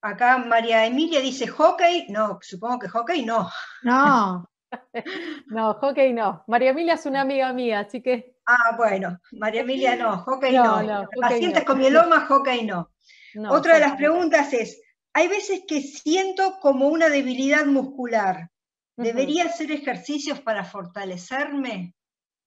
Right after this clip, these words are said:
Speaker 3: Sí. Sí, siempre, eh, yo recomiendo, em, consultar primero con el médico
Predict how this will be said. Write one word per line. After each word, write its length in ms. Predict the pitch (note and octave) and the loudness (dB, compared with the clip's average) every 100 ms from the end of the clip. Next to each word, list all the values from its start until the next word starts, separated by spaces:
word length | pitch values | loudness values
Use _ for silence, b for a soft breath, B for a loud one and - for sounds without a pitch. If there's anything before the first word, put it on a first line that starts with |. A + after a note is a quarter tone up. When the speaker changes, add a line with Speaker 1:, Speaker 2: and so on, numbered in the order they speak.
| _ _ | _ _
Speaker 3:
Sí. 280 | - F#3+ F#3+ _ _ _ _ _ _ _ _ _ _ _ _ | -12 -12 _ _ _ _ _ _ _ _ _ _ _ _ _
Sí, 240 | _ A3 G#3 | _ -8 -8
siempre, 520 | A#3+ D#4 E4 D#4 B3 G3+ | -6 -6 -2 0 0 -4
eh, 340 | G#3 G3+ G3 | -8 -8 -8
yo 100 | C#4 | -6
recomiendo, 680 | C4+ B3+ A#3 B3 C#4 C4 _ _ | -6 -6 -6 -6 -6 -8 _ _
em, 680 | G#3 G3+ G3 F#3+ F#3 F3 F3 _ _ _ _ _ _ | -12 -8 -8 -10 -12 -14 -18 _ _ _ _ _ _
consultar 680 | G#3 G3 G#3 F#3+ B3 C4 _ | -8 -8 -8 -4 -4 -6 _
primero 400 | G3 G#3+ B3+ C#4 | -12 -8 -6 -4
con 160 | B3 A3 | -6 -8
el 80 | |
médico 600 | G#3 G3+ F3+ E3 E3+ D3+ | -10 -10 -10 -10 -16 -20